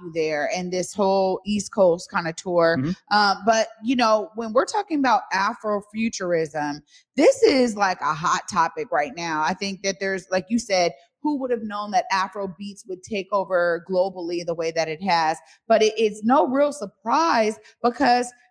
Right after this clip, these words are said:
Speaker 1: the African culture is all throughout the world.
Speaker 2: For
Speaker 1: And
Speaker 2: sure.
Speaker 1: so the idea is that you've been able to now tap into this because you said it, you know, a lot of your roots are, like, R and B and hip hop, but you have that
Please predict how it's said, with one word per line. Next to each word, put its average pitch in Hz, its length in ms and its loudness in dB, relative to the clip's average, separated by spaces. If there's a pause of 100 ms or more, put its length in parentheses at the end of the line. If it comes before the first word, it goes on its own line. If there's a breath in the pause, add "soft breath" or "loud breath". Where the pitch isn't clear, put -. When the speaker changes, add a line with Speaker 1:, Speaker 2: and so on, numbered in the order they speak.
Speaker 1:
the 214 220 2
African 262 500 -2
culture 269 400 -2
is 233 180 -2
all 254 300 -8
throughout 254 420 0
the 220 80 0
world. 220 600 0
Speaker 2:
For 254 80 -2
Speaker 1:
And 220 60 2
Speaker 2:
sure. 254 160 0
Speaker 1:
so 226 60 0
the 220 180 0
idea 233 520 -2
is 240 140 -2
that 202 260 4 (300 loud breath)
you've 247 340 6
been 240 140 -2
able 226 240 -4
to 196 100 -2
now 196 280 0
tap 233 360 -2
into 254 220 2
this 202 260 -2
because 202 360 -2
you 202 60 -12
said 285 300 2
it, 208 220 -2 (160 soft breath)
you 214 100 -2
know, 220 100 6
a 196 40 0
lot 214 180 0
of 262 60 -2
your 208 160 0
roots 320 420 4
are, 185 120 2
like, 185 260 4 (260 soft breath)
R 247 180 6
and 240 200 4
B 240 220 2
and 202 120 -4
hip 269 280 0
hop, 190 280 2 (260 loud breath)
but 240 180 2
you 240 120 6
have 262 380 2
that 196 220 4